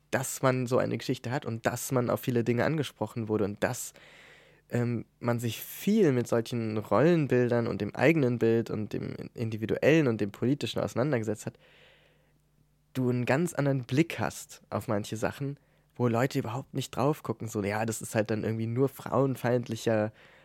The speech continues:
Kram ge-, gegenüber Lady Gaga. Aber es ist auch transfeindlich, weil es könnte ja sein, dass sie mal einen Penis hatte oder dass sie einen Penis hat.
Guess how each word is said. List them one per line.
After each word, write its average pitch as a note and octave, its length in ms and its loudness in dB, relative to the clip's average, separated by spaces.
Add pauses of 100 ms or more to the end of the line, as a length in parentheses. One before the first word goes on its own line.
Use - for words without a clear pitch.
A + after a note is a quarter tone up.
Kram G#2+ 540 0
ge-, - 240 -2
gegenüber G#2+ 420 0
Lady G2+ 260 0
Gaga. F2+ 440 -4
Aber A2 120 -2
es A#2+ 100 -4
ist - 180 -10
auch A2+ 180 -8
transfeindlich, A#2+ 1080 -4 (400)
weil A#2+ 140 4
es A#2 160 0
könnte G#3 340 2
ja D#3 140 4
sein, G3 300 2
dass A2 200 -2
sie A#2+ 120 -2
mal G#2+ 240 2
einen G#2+ 120 -2
Penis G#2 360 -2
hatte D#3+ 280 0
oder G#2+ 200 2
dass G2+ 180 -4
sie G#2+ 80 -8
einen G2 60 -8
Penis F#2+ 360 -2
hat. - 200 -10